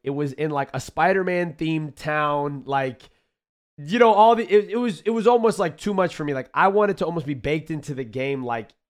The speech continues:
not just an added thing, like, that's part of the game, like, playing against, like, whether they're zombies or, like, how Rust has scientists, like,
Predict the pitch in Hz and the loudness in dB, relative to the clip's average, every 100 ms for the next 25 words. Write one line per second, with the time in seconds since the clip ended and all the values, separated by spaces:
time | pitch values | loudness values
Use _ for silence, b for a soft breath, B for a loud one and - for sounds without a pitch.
0 | 131 160 165 160 123 - 139 143 139 139 | -4 -2 -2 -6 -6 0 0 0 -4 -6
1 | 120 113 135 - - - 151 147 135 120 | -6 -6 -6 -8 -14 -2 0 2 0 -6
2 | 117 127 127 120 107 107 - _ _ - | -6 -4 -4 -6 -8 -10 -12 _ _ -8
3 | 135 143 131 123 127 - 117 - _ _ | -4 -4 -4 -6 -6 -6 -10 -10 _ _
4 | 139 147 147 143 160 160 139 131 120 107 | -2 0 -2 -2 0 2 0 -2 -6 -8
5 | - 120 120 120 120 117 _ _ _ 113 | -8 -4 -2 -2 -2 -4 _ _ _ -6
6 | 120 127 139 - 135 131 - 139 147 135 | -4 -2 -4 -2 -4 -4 -6 -4 -4 -4
7 | - 120 - 113 107 | -6 -8 -8 -10 -10